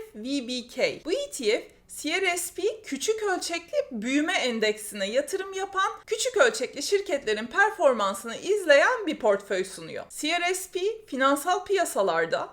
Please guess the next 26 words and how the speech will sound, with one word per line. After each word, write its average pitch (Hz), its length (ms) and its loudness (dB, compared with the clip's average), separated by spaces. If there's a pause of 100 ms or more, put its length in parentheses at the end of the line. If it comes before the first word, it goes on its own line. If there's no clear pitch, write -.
araştırma 302 640 4
ve 226 380 -4
veri 311 260 2
sağlama 196 640 0
konusunda 294 800 -4
bin 349 180 -6
dokuz 403 240 -2
yüz 262 100 -2
altmış 262 480 -2
yılında 190 400 0
Chicago 320 520 -4
Üniversitesi'nde 262 800 0
kurulan 392 520 0
bir 320 140 -6
kuruluş - 640 -4
ve 330 320 2
bu 359 420 -4
kuruluş 330 480 -2
tarafından 285 680 -2 (120)
oluşturulan 311 840 0 (300)
büyüme 269 420 0 (160)
odaklı 208 440 2
küçük 381 360 -2
ölçekli 247 580 0
şirketler 277 840 0
endeksini 339 640 -2